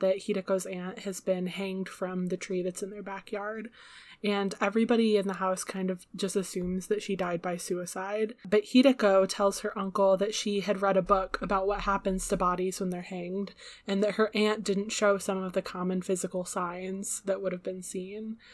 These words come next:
Um, and so she doesn't know if she was really hanged or not. And so then her uncle takes her into this secret basement that's filled with torture devices, and he reveals that he actually murdered his wife and covered it up as a suicide.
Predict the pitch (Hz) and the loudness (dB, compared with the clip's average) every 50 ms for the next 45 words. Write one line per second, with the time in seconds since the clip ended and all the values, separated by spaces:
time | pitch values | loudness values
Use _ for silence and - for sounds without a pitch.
0 | - - - - - - - 185 185 - 190 202 190 180 - 190 180 - 226 220 | -20 -20 -20 -20 -14 -6 -4 -2 -2 -2 -2 -2 -2 -2 -2 -2 0 4 6 6
1 | 220 214 208 196 180 180 180 180 185 175 - - 196 185 180 - 185 180 175 180 | 6 6 6 2 0 0 0 0 -2 -2 -4 -2 0 0 0 0 -4 -4 -4 -4
2 | 175 - 190 190 190 175 175 170 175 175 175 180 185 190 - _ - 196 202 196 | -4 -4 -6 -4 -4 -4 -4 -4 -4 -4 -6 -6 -6 -8 -12 _ -4 -4 -2 -2
3 | 190 - 208 190 196 208 208 202 185 208 202 185 202 214 208 - 202 196 190 190 | 0 0 0 4 4 4 4 4 2 0 -2 0 0 0 2 4 4 4 4 4
4 | - - 202 202 190 - - - 196 190 190 190 190 190 - 208 180 196 190 185 | 2 2 0 0 2 0 2 4 4 4 4 2 0 -2 -2 -2 -2 -2 -2 -2
5 | - - 208 185 - 208 208 202 180 190 185 185 180 - 196 190 185 190 214 214 | -2 -4 -4 -2 0 0 0 0 0 0 0 0 0 0 0 0 0 -2 -4 -4
6 | 196 202 - - - - 190 185 180 190 190 180 - - - 196 196 185 - 202 | -4 -4 -4 -4 0 2 2 2 4 2 0 -2 -2 -4 -4 -4 -4 -2 -2 -2
7 | 185 190 180 185 185 185 180 - 208 196 196 196 202 - - - - - - - | -2 0 0 0 -2 -2 -2 0 0 2 2 2 0 -2 -4 -10 -14 -20 -20 -12
8 | - - 208 202 175 202 202 196 196 190 190 185 180 185 180 - - 202 180 - | -4 0 0 2 2 2 0 0 0 0 2 2 2 2 0 0 -2 -4 -4 2
9 | - 240 226 214 196 190 190 - - 196 185 180 180 180 180 180 185 185 185 185 | 4 6 6 6 6 4 0 -2 -4 -2 0 0 0 0 0 0 2 2 2 2
10 | - 185 190 180 - 180 175 175 180 185 175 - - 202 185 185 - - 202 185 | 2 0 -4 -4 -2 -4 -2 -2 -2 -2 -2 -4 -6 -6 -4 -4 -4 -4 -2 0
11 | 180 185 190 175 175 170 185 - 208 - - 196 - - 196 214 220 202 - 202 | 0 0 0 0 -2 -4 -6 -6 -8 -6 -6 -8 -6 -6 -6 -6 -4 -4 -4 -4
12 | 190 196 202 202 208 214 | -4 -4 -4 -2 -2 0